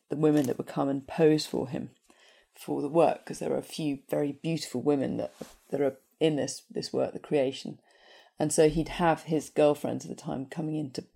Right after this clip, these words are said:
pose as the various muses. And she definitely had a fascination with him. And of course, it's really hard to know, but, you know,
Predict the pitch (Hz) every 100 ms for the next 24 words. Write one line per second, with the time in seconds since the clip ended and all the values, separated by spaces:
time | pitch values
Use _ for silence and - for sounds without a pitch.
0 | - - 147 139 135 127 - 151 135 127
1 | 135 - _ - - - - - 156 151
2 | 143 - 90 - _ _ - 185 180 -
3 | 220 214 - 247 262 349 - 196 185 180
4 | 208 175 - - 180 - 185 180 180 165
5 | 139 135 - - 180 185 208 - 254 233
6 | 214 202 247 233 214 208 202 - 196 208
7 | 170 131 117 _ - 156 _ _ _ _
8 | - 165 131